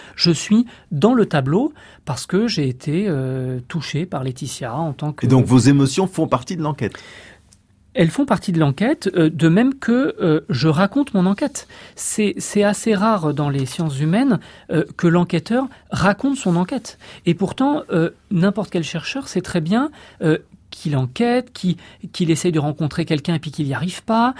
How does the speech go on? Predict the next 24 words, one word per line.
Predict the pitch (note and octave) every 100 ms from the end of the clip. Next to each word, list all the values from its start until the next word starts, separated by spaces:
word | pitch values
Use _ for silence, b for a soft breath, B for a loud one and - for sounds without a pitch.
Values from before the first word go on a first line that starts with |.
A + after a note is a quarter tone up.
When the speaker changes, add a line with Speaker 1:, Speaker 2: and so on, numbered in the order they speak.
| B B
Speaker 1:
euh, | D#3+
qu'il | -
cherche | F#3 G#3 - E3
des | D#3+ D#3
archives | E3 - - G3 D#3+
mais | C#3
qu'il | - D3 C#3
ne |
les | B2+
trouve | B2+ - G#3 -
pas. | B3+ C#4+ B B B B
Ça | - F#3
fait | - G3
partie | G#3 - D4 D4 A#3+
de | E3+
la, | D#3+ D#3
de | D3+
la, | D#3 D#3 D#3
de | D3
la | D3
vie | C#3+ E3+
de | G#3+
la | F3+
recherche. | E3 - A#3+ - -